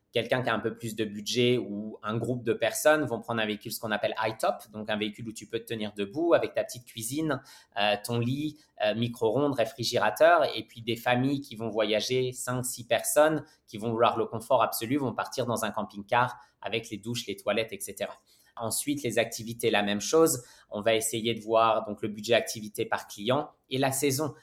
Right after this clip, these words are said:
Donc, tes activités vont vraiment changer selon la saison de voyage. Si tu voyages dans l'hiver australien, ça sera la saison des baleines. Donc, on va t'envoyer faire une belle croisière pour aller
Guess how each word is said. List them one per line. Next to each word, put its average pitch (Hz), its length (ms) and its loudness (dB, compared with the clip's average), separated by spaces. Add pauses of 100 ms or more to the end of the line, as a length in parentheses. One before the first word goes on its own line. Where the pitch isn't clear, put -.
(160)
Donc, 107 140 -8
tes 131 180 0
activités 127 480 0
vont 131 140 2
vraiment 123 340 0
changer 127 340 0
selon 120 240 0
la 113 140 6
saison 113 300 -2
de 104 60 -4
voyage. 120 420 4 (240)
Si - 180 -8
tu 123 100 -10
voyages 127 400 6
dans 113 120 0
l'hiver 110 400 4
australien, 117 640 0 (240)
ça - 160 -6
sera - 160 -6
la 104 100 2
saison 107 280 -4
des 104 100 0
baleines. 127 400 6
Donc, 110 160 -2
on 104 80 -4
va 107 100 4
t'envoyer 107 380 0
faire 113 200 -2
une 101 200 -4
belle 117 240 2
croisière 127 640 4
pour 104 180 -4
aller 117 320 0